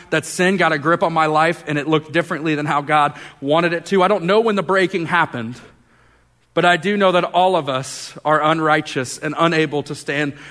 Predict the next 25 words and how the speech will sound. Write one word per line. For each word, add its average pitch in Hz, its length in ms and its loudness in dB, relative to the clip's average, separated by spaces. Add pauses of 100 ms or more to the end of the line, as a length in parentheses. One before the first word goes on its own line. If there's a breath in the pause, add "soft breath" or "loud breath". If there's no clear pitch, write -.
(120)
before 151 360 0
God 123 340 0 (880 loud breath)
because 147 240 -2
of 139 80 -2
our 139 100 0
sin, 135 520 -6 (280 loud breath)
because 156 180 -2
of 143 60 -6
the 139 80 -2
brokenness 147 460 -2
of 135 80 -6
the 131 60 -4
world. 123 400 -4 (200 loud breath)
But 180 120 2
I 180 120 6
also 208 300 2
know 196 160 4
that 185 120 -2
the 151 140 2
hope 185 200 0
I 185 140 4
have 175 240 2
in 160 120 -4
Jesus 151 360 -4
is 151 340 -4